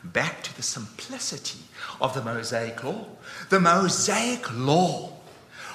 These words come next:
was a revelation into the character of God. It was an explanation of who he is and what God expects of humanity. But that was too simple. It was also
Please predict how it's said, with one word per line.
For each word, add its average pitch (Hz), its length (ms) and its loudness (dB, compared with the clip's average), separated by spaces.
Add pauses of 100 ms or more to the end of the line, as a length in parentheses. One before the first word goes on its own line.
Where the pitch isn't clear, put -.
(120)
was 208 420 4
a 196 80 4
revelation 190 880 2
into 180 220 -2
the 165 80 -4
character 190 680 -2
of 131 300 -2
God. - 400 4 (1040)
It 226 180 4
was 247 400 6 (240)
an 220 120 4 (160)
explanation 226 960 2
of 156 120 0
who 190 240 0
he 220 400 -4
is 214 240 0
and 175 140 4
what 185 300 0
God 220 440 8
expects - 640 2
of 180 80 0
humanity. 190 720 4 (1700)
But - 100 -20
that - 180 -8
was - 120 -6
too - 160 -2
simple. - 460 -4 (1200)
It 170 100 0
was 196 140 6
also 247 460 8